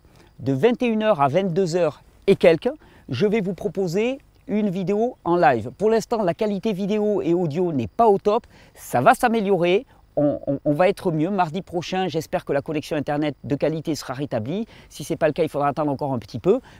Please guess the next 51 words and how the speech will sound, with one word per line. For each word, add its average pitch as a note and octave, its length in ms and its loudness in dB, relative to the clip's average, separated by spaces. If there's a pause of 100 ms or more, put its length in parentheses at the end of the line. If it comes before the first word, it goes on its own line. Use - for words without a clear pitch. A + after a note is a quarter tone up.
Mais - 80 0
vous E3+ 140 2
êtes F3 80 2
déjà F3 240 2
très, - 300 0
très B3 180 -2
nombreux G#3 280 0
à F#3 40 2
rejoindre E3+ 260 -2
ces D3+ 140 -4
vidéos C#3 320 -2
et - 20 0
je C3+ 80 -8
vous C#3 160 -4
en C3+ 60 -2
remercie C#3+ 320 -6
sincèrement. E3+ 480 -6
Je D3 100 -8
prends C#3 180 -6
beaucoup D#3 440 -2
de F#3 80 -2
plaisir D#3+ 360 -6
à C#3+ 60 -2
les C#3 80 -2
réaliser. B2+ 380 -6 (160)
Donc, D3+ 140 4 (300)
merci, F#3+ 400 -2
merci, F3 400 -6
merci, D3 340 -10
merci. C3+ 380 -6 (460)
La F#3+ 160 6
deuxième A#3 380 2
chose, C#3 340 -4
suite - 360 -6
à E3+ 120 4 (160)
énormément B3+ 720 0
de F3+ 120 -4
vos E3+ 180 -4
demandes, D3+ 380 -2
il - 20 -4
y A#2+ 60 -2
a - 20 -2
beaucoup F3+ 240 -8
de F3 60 -12
personnes G3+ 340 -4
qui - 160 -12
m'ont B2+ 160 -2
contacté G#3+ 500 -4
en G#3 60 -4
me F3 100 -4
disant, E3+ 300 -2